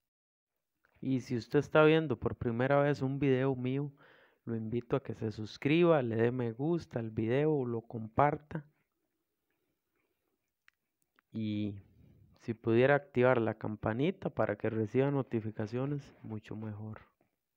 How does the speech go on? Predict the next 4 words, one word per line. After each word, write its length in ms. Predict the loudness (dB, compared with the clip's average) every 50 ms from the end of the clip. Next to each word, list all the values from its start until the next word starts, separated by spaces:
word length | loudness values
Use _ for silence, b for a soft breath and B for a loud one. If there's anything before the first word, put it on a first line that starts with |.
| _ _ _ _ _ _ _ _ _ _ _ _ _ _ _ _ _ _ _ _ b b b b b b b b b 0
Bueno, 300 | 2 2 4 4 2 0
dicho 420 | 0 0 -2 -2 -2 0 0 0
todo 380 | 0 0 0 2 2 2 2 2
esto, 520 | 2 0 -4 -6 -8 -6 -6 -6 -8 -12